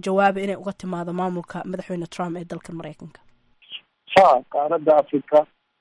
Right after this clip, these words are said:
Speaker 2: eh, hadalkaas way, way ka xumaatay, eh, madaxdooduna, eh, max-, heerar kala duwan iyo meelo kala duwan, fagaarayaal kala duwanna waa loogaga jawaabay.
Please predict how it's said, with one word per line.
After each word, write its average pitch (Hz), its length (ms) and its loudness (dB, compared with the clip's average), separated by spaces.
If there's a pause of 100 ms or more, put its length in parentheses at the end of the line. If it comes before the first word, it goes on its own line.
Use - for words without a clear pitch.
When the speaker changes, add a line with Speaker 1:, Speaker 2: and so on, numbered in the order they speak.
(160)
Speaker 2:
eh, 135 380 2
hadalkaas 147 460 4
way, 139 180 0 (280)
way 135 120 2
ka - 200 2
xumaatay, 139 520 0 (680)
eh, 127 320 2
madaxdooduna, 135 760 2 (520)
eh, 123 520 -2
max-, - 240 -6 (120)
heerar 143 320 8
kala 143 160 2
duwan 135 360 6
iyo 131 120 2
meelo 131 260 6
kala - 200 0
duwan, 143 320 6 (580)
fagaarayaal 131 440 6
kala 135 180 0
duwanna 135 340 4
waa 123 260 4
loogaga 127 520 4 (100)
jawaabay. 123 400 4